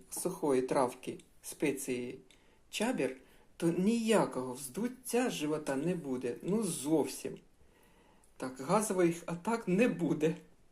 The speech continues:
І це вже перевірено. Ось. А я сьогодні поки знайшла, що, ну,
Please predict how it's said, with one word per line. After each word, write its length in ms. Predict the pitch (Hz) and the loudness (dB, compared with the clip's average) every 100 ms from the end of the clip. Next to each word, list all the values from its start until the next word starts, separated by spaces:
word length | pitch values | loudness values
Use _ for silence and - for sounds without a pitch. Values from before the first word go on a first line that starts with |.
| _ - - 196 | _ -20 -20 -8
І 80 | 190 | -4
це 220 | 190 240 | 0 4
вже 180 | 240 220 | 4 4
перевірено. 840 | 226 214 208 226 160 139 135 135 131 - - _ - - - - - _ _ - | 4 4 4 4 0 0 2 0 -4 -8 -20 _ -20 -20 -20 -20 -20 _ _ -16
Ось. 480 | 131 131 131 135 - | -2 -2 -2 -8 -6
А 80 | - | -2
я 240 | 202 247 254 | 2 2 0
сьогодні 640 | - 214 226 202 214 208 196 - - | 0 -2 0 2 2 2 -2 -12 -2
поки 320 | 247 254 202 | 2 2 2
знайшла, 720 | 170 180 190 - 214 277 277 - - - - _ _ - _ _ - | 4 4 4 2 2 2 -2 -10 -20 -20 -20 _ _ -20 _ _ -16
що, 480 | - - - 208 180 175 - - _ _ _ _ - - - - _ - - _ _ - _ _ _ | -6 -4 2 4 4 2 -8 -20 _ _ _ _ -20 -20 -20 -20 _ -20 -20 _ _ -20 _ _ _
ну, 280 | 170 175 - | -2 0 0